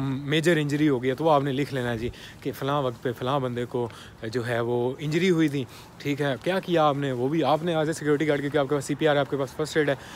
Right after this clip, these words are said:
अगर first एड provide की है, then you gonna tell them that I have provided the first aid to that person, ठीक है। ये factory work के हवाले से बात हो गई। वेयर हाउसेज़ में भी इससे मिलता जुलता है कि अगर वहाँ पे भी injury हो जाती है, और इसी तरह से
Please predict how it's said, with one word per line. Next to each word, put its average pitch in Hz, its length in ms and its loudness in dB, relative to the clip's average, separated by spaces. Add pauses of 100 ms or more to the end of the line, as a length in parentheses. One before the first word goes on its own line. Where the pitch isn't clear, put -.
(400)
अगर 175 220 4
first 202 300 4
एड 165 120 6
provide 127 360 4
की 120 160 0
है, 107 120 -2 (440)
then 160 140 2
you 190 120 2
gonna 196 180 0
tell 120 160 2
them 120 160 0 (220)
that 127 80 -2 (240)
I 143 80 2 (100)
have 185 180 -4
provided 117 380 0
the 113 200 -2
first 147 200 -2
aid 120 180 -2
to 113 140 -6
that 160 160 -8
person, - 320 -12 (640)
ठीक 220 120 0
है। 202 180 -2
ये 160 60 2
factory 156 340 2
work 139 180 2
के 139 80 -6
हवाले 113 200 -6
से 104 60 -8
बात 98 220 -8
हो 104 60 -10
गई। - 500 -14
वेयर 185 180 6
हाउसेज़ 190 320 4
में 180 120 2
भी 175 80 4
इससे 180 180 2
मिलता 165 280 4
जुलता 160 280 2
है 151 60 -4 (380)
कि 147 60 4
अगर 143 160 6
वहाँ 139 180 6
पे 156 80 4
भी 156 120 6
injury 156 240 4
हो 156 140 6
जाती 135 300 4
है, 131 60 4 (1500)
और 160 460 8 (120)
इसी 196 180 6
तरह 226 200 8
से 196 400 0